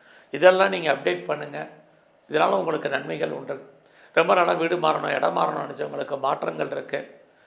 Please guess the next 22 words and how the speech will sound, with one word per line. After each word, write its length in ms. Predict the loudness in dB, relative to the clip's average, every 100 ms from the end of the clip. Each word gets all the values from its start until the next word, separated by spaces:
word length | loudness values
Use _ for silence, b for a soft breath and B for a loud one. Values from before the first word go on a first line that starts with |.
| b -6
நீங்க 180 | -4 -2 2 4
யாரையெல்லாம் 500 | 6 4 2 0 -2
நம்பி 220 | -2 -2
இருக்கீங்களோ, 340 | -2 -6 -4 -4
அவங்க 120 | -4 -4
ஏதோ 80 | -4
ஒரு 80 | -4
விதத்துல 240 | -6 -6 -6
உங்களுக்கு 280 | -8 -10 -10
உண்மையாகவும் 420 | -4 -2 -2 -6
நேர்மையாகவும் 400 | -6 -6 -6 -6
இருப்பாங்க. 320 | -6 -6 -6 -8 -12 b b b b -2 4
இறைவன் 340 | 4 4 2
உங்களுக்கு 280 | 0 0 2 0
ஏதோ 60 | 2
ஒரு 80 | 0
விதத்துல 240 | -2 -2 -2 -2
தோன்றா 260 | -2 -2 -2
துணையாக 320 | -4 -4 -2 -4
இருந்து 200 | -4 -4
அருள் 180 | -4 -10
புரிவார். 320 | -8 -6 -6